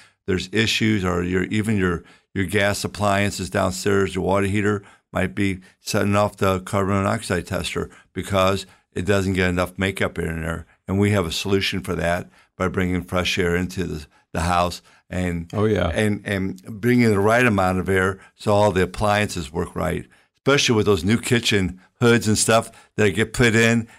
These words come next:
Speaker 1: that are
Speaker 2: Oh,
Speaker 1: way
Speaker 2: yeah.
Speaker 1: too powerful. And even the bathroom vents now are more powerful than ever before. And they, they get, put a havoc on the fireplace. We go,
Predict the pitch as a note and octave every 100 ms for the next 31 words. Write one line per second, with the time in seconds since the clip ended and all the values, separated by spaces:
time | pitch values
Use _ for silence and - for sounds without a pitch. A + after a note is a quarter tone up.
0 | _ F#2+ F#2+ F#2+ A2 A2+ F#2+ E2+ A2 A2
1 | A2 B2 A#2 A#2 A2 B2+ C3+ B2+ - A#2
2 | C3 - F#2+ F2+ F2+ - F#2 F2 F2 E2+
3 | _ _ _ F2+ F#2 F#2+ F#2+ G2 F2+ F2
4 | F2+ F2+ F2 E2+ F#2+ F#2 D#2 E2+ E2+ E2
5 | E2+ - _ _ _ - F2+ F2 F2 E2+
6 | E2+ F#2+ F2+ - - - _ E2+ - B2
7 | F2+ G#2+ G#2 F2+ - _ _ - F#2 F2+
8 | F2+ G2+ G2+ F2 D#2+ - D#2+